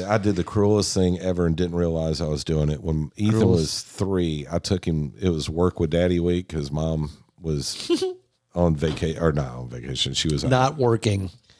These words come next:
Speaker 2: I guess.
Speaker 1: So I took
Speaker 2: Right.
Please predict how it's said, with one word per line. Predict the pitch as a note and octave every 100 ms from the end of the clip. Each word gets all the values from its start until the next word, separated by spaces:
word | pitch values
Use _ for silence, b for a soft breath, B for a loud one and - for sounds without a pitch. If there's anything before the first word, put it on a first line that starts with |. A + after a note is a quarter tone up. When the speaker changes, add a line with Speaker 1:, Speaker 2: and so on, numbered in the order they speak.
| B B B B B
Speaker 2:
I | G2+
guess. | G2 E2+ - - _ _ _ _ _ _ -
Speaker 1:
So | - G#2+
I | F#2+
took | A#2 G2+
Speaker 2:
Right. | G2